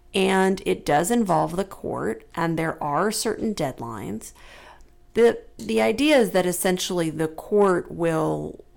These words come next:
bless someone to manage an estate. Now, there may or may not be a will of the person who died, so the decedent may have died intestate, meaning the person died without a will.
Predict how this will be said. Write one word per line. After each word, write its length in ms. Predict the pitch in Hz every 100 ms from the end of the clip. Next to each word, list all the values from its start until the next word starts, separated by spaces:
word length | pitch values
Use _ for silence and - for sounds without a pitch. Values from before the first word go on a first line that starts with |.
| -
bless 540 | 196 190 214 151 170 -
someone 880 | - 175 165 160 160 160 160 160
to 180 | 156 -
manage 800 | 165 165 165 175 175 165 156 - -
an 140 | 170
estate. 640 | 160 - - 156 123 - - - - - - -
Now, 360 | - 147 151 151
there 200 | 156 156
may 260 | 160 165 180
or 80 |
may 160 | 180 170
not 380 | 165 160 - 160
be 140 | 160
a 60 | 156
will 440 | 151 165 156 175
of 120 | 180
the 60 | 156
person 400 | 151 143 143 156
who 140 | 156
died, 420 | 143 135 135 143 160
so 140 | 151
the 100 | 147
decedent 560 | 156 143 170 156 160 -
may 240 | 156 147
have 340 | 151 156 139
died 300 | 143 147 143
intestate, 680 | 139 143 - - - 151 -
meaning 260 | 156 147 143
the 60 |
person 400 | - 147 143 151
died 260 | 139 135 131
without 340 | 139 131 127
a 40 | 123
will. 380 | 123 117 190